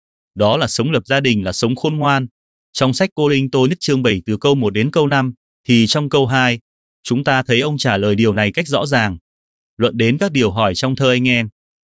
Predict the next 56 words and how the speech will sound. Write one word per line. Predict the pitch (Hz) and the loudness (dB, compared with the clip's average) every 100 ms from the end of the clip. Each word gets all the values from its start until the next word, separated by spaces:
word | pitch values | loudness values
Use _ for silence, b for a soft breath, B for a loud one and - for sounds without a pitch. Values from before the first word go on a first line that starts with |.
| - | -2
tôi | 147 147 | 0 2
tưởng | 123 95 | 0 0
rằng | 107 101 | 0 0
đàn | 101 98 | -2 0
ông | 127 135 | 0 0
không | - 170 | -2 0
đụng | 135 110 | -2 0
đến | 110 | -2
đàn | 139 113 | 0 0
bà | 107 110 107 | 0 0 0
là | 98 | -4
hay | 82 110 | -2 -2
hơn. | 120 117 110 _ _ _ _ _ _ | 2 0 -2 _ _ _ _ _ _
Ông | - 120 127 | 0 2 2
nói | 120 | 0
tiếp, | 127 214 _ _ _ | 0 -2 _ _ _
xong, | - 135 127 120 _ | -2 0 0 -6 _
cho | - 156 | -2 0
được | 143 120 | 2 0
tránh | - 120 | 0 -2
khỏi | - 123 | -2 -2
mọi | 98 98 | -2 -4
sự | - 123 | -4 -6
dâm | 127 160 | -2 -2
dục, | 135 113 _ _ _ - | -2 -4 _ _ _ 2
thì | 120 | 4
mỗi | 123 147 | 4 2
người | 170 120 | 2 2
đàn | 113 | 0
ông | - 147 147 | 0 -2 0
phải | 131 | -2
có | - 135 | -2 0
vợ, | 156 - _ _ - | 0 -2 _ _ -2
mỗi | 123 170 | 0 2
người | 165 120 | 4 4
đàn | 117 117 | 2 2
bà | 113 110 | 2 0
phải | 107 104 | -2 -4
có | 104 | -4
chồng. | 117 120 98 78 _ _ _ _ | -2 0 -2 -6 _ _ _ _
Chồng | - 120 110 | 0 2 2
phải | 113 | 0
làm | 113 110 | 0 0
hết | 165 220 | -2 0
bổn | 120 | -2
phận | 87 85 120 | -2 -6 -2
đối | 120 | 0
với | 147 | 0
vợ, | 151 151 - _ _ | 0 -2 -4 _ _
và | - 110 104 | -4 0 0
vợ | 98 127 | 0 -2
đối | 113 117 | -2 -4
với | 147 | -2
chồng | - 127 104 | -2 -2 -2
cũng | 135 | -4
vậy. | 156 123 | -4 -4